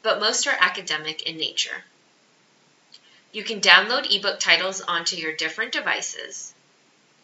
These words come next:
You also have the ability to search within the book to quickly jump to specific sections, highlight passages, look up words and terms,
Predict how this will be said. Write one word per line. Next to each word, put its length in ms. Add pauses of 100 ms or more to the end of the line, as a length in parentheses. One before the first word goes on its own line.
(540)
You 140
also 280
have 220
the 100
ability 460
to 140
search 420
within 300
the 80
book 440
to 120
quickly 340
jump 320
to 100
specific 600
sections, 680 (420)
highlight 440
passages, 840 (340)
look 200
up 200
words 320
and 160
terms, 600